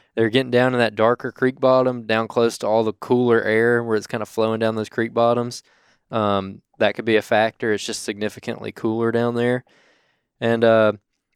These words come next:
and what was interesting is they kind of made, like, a little jaunt back up to the top of the mountain in August and September.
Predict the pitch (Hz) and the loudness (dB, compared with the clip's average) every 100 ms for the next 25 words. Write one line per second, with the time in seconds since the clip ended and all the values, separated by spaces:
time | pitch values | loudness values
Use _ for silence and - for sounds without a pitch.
0 | - 135 131 160 135 151 - 156 127 - | 0 2 4 2 2 0 2 4 4 2
1 | 127 123 - 117 113 110 113 113 - 127 | -4 -4 0 4 4 2 0 -2 0 0
2 | 139 117 117 117 113 107 107 - 113 107 | 0 0 2 4 2 0 -4 -2 -2 0
3 | 95 98 117 117 98 98 110 117 127 113 | -2 0 2 0 -4 0 0 2 0 -2
4 | 120 107 113 - 101 110 107 101 95 98 | -4 0 0 0 -2 -2 -2 -6 -4 -4
5 | 101 - - - - 104 78 - | -4 -8 -10 -10 -6 -6 -6 -10